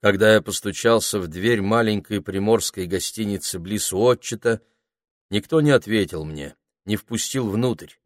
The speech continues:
Я долго ждал, поглядывая на море, а потом, видя, что лошадь моя держится из последних сил, решил снова побеспокоить хозяев.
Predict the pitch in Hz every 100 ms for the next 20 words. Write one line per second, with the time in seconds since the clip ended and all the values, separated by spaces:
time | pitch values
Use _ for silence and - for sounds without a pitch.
0 | _ _ _ _ _ _ 95 95 147 113
1 | 92 80 76 101 82 90 82 92 95 90
2 | 90 87 90 101 131 92 76 _ _ _
3 | _ - 95 226 170 147 90 107 95 95
4 | - 98 95 120 113 90 92 98 98 82
5 | 113 90 95 90 - 92 - 92 - 104
6 | 104 92 87 - 143 127 - _ _ _
7 | _ _ _ _ - 113 123 185 165 -
8 | 131 160 131 95 85 101 95 - - 101
9 | 104 92 87 104 90 90 78 69 -